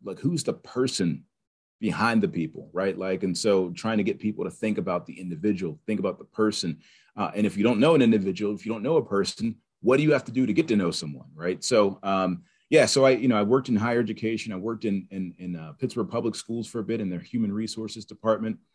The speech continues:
Uh, and I was recruiting, uh, teachers and, and th-, doing things like that. Um,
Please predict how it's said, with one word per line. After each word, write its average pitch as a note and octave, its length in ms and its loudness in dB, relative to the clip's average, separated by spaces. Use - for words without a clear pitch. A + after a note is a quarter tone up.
Uh, E2+ 320 -2
and F2 140 -4
I F#2 60 0
was F2 240 -2
recruiting, B2+ 760 0
uh, E2 260 -10
teachers B2 440 0
and, F2 180 -2
and F2 220 -4
th-, G2 240 -2
doing G2+ 180 0
things G2 200 -2
like F#2 140 0
that. F2+ 240 2
Um, G#2+ 440 4